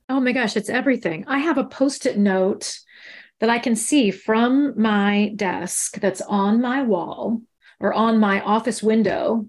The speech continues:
So what's beautiful about it is that I can see,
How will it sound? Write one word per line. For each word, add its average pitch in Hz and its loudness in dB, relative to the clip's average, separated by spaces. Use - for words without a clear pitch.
So 196 -2
what's 220 -2
beautiful 226 0
about 196 0
it 190 0
is 185 0
that - -6
I 185 0
can 185 -2
see, 208 0